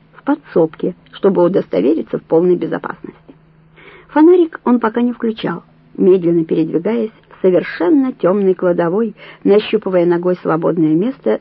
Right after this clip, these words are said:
среди ящиков и мешков. И наткнулся на чью-то ногу.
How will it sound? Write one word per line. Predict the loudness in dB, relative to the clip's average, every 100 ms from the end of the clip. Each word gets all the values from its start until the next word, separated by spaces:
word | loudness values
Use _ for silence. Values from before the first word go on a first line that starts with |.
| -4
среди | -4 -2 -2
ящиков | -2 -6 -10 -6 -4
и |
мешков. | -2 -4 -10 -10 -10 _ _ _ _ _ _ _ -6
И | -4
наткнулся | -4 -8 -8 -4 -4 -6 -8 -8 -8 _ _ _ _
на | -2 -2
чью-то | -2 -2 -2 -2
ногу. | -4 -4 -8